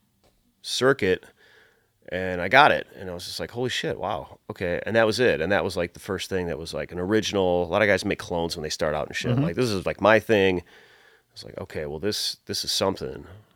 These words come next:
Speaker 1: I'm not just
Speaker 2: That's
Speaker 1: some
Speaker 2: rad.
Speaker 1: dude building, you know, whatever, T S nine clones or some bullshit."
Speaker 2: Exactly.
Speaker 1: You know, and that was always the goal, is to, like, get to the point where I could make original things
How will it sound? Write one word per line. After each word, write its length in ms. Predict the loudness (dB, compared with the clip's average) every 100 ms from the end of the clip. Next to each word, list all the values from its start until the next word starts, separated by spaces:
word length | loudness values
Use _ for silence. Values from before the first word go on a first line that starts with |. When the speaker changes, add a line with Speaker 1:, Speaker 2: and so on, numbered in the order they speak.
| -12
Speaker 1:
I'm 100 | -4
not 160 | -2 -2
just 160 | 0
Speaker 2:
That's 100 | 0 0
Speaker 1:
some 60 |
Speaker 2:
rad. 60 | 0
Speaker 1:
dude 280 | 0 0 -2
building, 520 | -4 -2 -4 -6 -10 -14 _ -10
you 140 | -8
know, 220 | -8 -10 -14 _ _ _
whatever, 300 | -10 -8 -8
T 200 | -8 -4
S 120 | -4 -2
nine 160 | -4
clones 340 | -4 -8 -8 -10
or 40 |
some 160 | -10 -8
bullshit." 320 | -8 -8 -6
Speaker 2:
Exactly. 460 | -6 -8 -10 -10 -12 -12 -8
Speaker 1:
You 120 | -4
know, 340 | -2 -2 -6 2
and 140 | 8
that 100 | 8
was 100 | 8
always 180 | 6 4
the 80 | 2
goal, 300 | 0 2 2
is 100 | 0
to, 80 | -2
like, 160 | -2 -2
get 120 | -4
to 80 | -4
the 60 |
point 240 | -4 -4 -2
where 100 | -4
I 40 |
could 140 | -6 -6
make 360 | -6 -6 -12 _ _ _ _ _ _ -10
original 400 | -2 0 4 2
things 560 | 4 2 4 2 -2